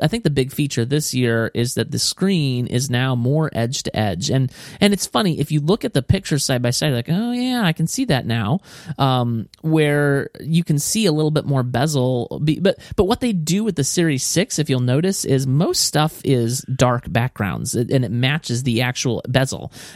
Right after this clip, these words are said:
And so you don't notice that it's not fully edge to edge. And the bezel's pretty small already. But what they've done with the Series seven is there is almost no bezel now at all. It's really edge to edge. Like, you, just the tiniest hint of a bezel now.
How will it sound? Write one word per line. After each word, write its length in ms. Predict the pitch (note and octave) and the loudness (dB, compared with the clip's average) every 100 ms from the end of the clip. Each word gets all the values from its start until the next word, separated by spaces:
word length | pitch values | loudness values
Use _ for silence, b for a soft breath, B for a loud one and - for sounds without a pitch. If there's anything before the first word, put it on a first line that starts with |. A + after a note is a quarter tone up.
| - | 0
And 140 | C#3+ | 2
so 120 | E3+ | 4
you 220 | D3 E3+ | 4 2
don't 320 | D#3 F3 G3 - | 2 2 2 0
notice 880 | D3 C#3 D#3 D#3 A#2 A#2+ - - - C3+ - | 2 2 2 2 0 -2 -4 -4 -6 -8 -2
that 160 | D3+ C3 | 2 2
it's 140 | B2 | 2
not 220 | C#3+ C#3+ - | 0 0 -2
fully 480 | - D3 C3 A#2 | 0 2 2 0
edge 240 | - A2 - | -2 -4 -4
to 140 | - | -4
edge. 400 | F2 B1+ - - - | -2 -4 -4 -4 0
And 120 | G#3 | 0
the 60 | E4 | 0
bezel's 360 | G#4 G4+ D#4 | 0 0 0
pretty 260 | - D#4 B3 | 0 0 0
small 440 | - D#3+ A#3+ D#3 | 0 -2 0 0
already. 520 | A2+ C3+ A3 A1+ - - B B B | 0 0 0 -2 -6 -8 B B B
But 100 | G3 | 2
what 140 | G3+ G3+ | 4 2
they've 220 | D#3+ D3 | 2 2
done 240 | G#3+ C4 | 0 0
with 120 | G3 | 0
the 100 | C#3+ | 0
Series 360 | C#3 F3 C#3 A#2+ | 0 2 0 0
seven 440 | - - C#3+ A#2 | 0 0 0 0
is 180 | F#2+ B2 | 0 0
there 160 | C#3+ C#3+ | 2 2
is 300 | D4+ G3 - - - | 2 -2 -6 -4 0
almost 360 | G#3 C4+ C#3 | 2 2 0
no 120 | C#3+ A#2+ | 0 0
bezel 300 | A#2 A#2+ G#2 | 0 -2 -2
now 240 | G#2 F2+ | -2 -2
at 60 | E2+ | -2
all. 320 | G2 - - B B D#3 | -2 -4 -10 B B 0
It's 200 | D3+ D3+ | 0 2
really 540 | D3 C#3+ D#3 D3 C#3+ - | 0 2 2 0 0 0
edge 300 | A#2 B2 - | -2 -2 -4
to 140 | - | -2
edge. 320 | G#2 E2+ D#2+ | -2 -2 -2
Like, 180 | A2+ A#2 | -2 0
you, 140 | C#3+ | -2
just 320 | D3 F#3 C#4+ - | 0 -2 0 -2
the 360 | B3+ F#3 F#3+ - | -2 -4 -8 -8
tiniest 600 | - A3+ C4+ C#4 A#3+ - | -4 -2 -2 -2 -2 0
hint 280 | F3+ F3 C3+ | 0 2 0
of 100 | B2 | -2
a 60 | |
bezel 380 | C3+ A2 A2+ F#2 | -2 -4 -4 -6
now. 300 | G2+ F#2 - | -6 -8 -10